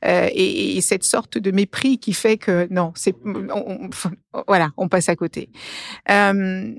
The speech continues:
je suis née dans un Cap-Vert qui était encore sous la colonisation. La colonisation, euh, portugaise. Euh, c'est, euh, non pas que je sois si vieille que ça, hein, mais parce que, euh, le Cap-Vert, euh, n'a, n'a gagné, euh, euh, son indépendance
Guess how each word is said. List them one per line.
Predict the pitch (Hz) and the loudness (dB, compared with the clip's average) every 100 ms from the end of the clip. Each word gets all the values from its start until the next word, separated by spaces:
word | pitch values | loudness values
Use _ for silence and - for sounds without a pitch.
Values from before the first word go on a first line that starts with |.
| - - | -16 -4
je | 220 240 | 2 4
suis | 214 - 269 | 4 4 4
née | 262 262 269 269 254 247 - - | 4 6 6 6 4 2 -2 -8
dans | 196 196 190 | -2 0 2
un | 190 | 0
Cap-Vert | - 190 170 196 196 180 - | 0 -2 2 4 4 2 0
qui | - 180 | -4 -4
était | 175 175 | 0 0
encore | 170 175 | 0 -2
sous | - 214 | -2 0
la | 175 | -2
colonisation. | - 175 165 170 160 156 - 180 208 - _ _ _ _ _ - - | 0 0 2 2 0 -2 -4 -6 -6 -8 _ _ _ _ _ -12 -2
La | 180 | 0
colonisation, | 185 170 170 160 156 185 175 156 | 2 2 4 2 2 0 -2 -2
euh, | - | -4
portugaise. | - 165 185 185 226 220 180 - - - 208 - | -6 -6 -2 0 2 0 -6 -10 -12 -12 -4 2
Euh, | 175 170 - - - - | 4 4 2 -2 -6 -10
c'est, | - - - - | -10 -6 -6 -6
euh, | 196 180 - | -8 -8 -2
non | 185 202 | 2 2
pas | - 202 | 2 0
que | |
je | 151 | 0
sois | 165 - 175 | 0 0 -2
si | - 170 | -2 -4
vieille | 165 190 | 0 0
que | 185 185 | 0 -2
ça, | - 262 | 0 0
hein, | 180 214 - | 0 -2 -2
mais | 196 | -2
parce | - - | 0 -2
que, | - | 0
euh, | 403 - - | 2 2 2
le | 190 | 0
Cap-Vert, | 190 170 196 214 196 | 0 0 2 2 2
euh, | 180 - | 0 -2
n'a, | 196 185 196 | 0 2 2
n'a | 196 190 | 0 2
gagné, | 196 196 214 208 | 2 4 4 4
euh, | 170 170 - - - | 2 -2 -6 -18 -6
euh, | 180 170 180 | -2 0 0
son | - 185 | -2 0
indépendance | 180 175 175 175 180 185 - | 2 2 2 2 2 2 0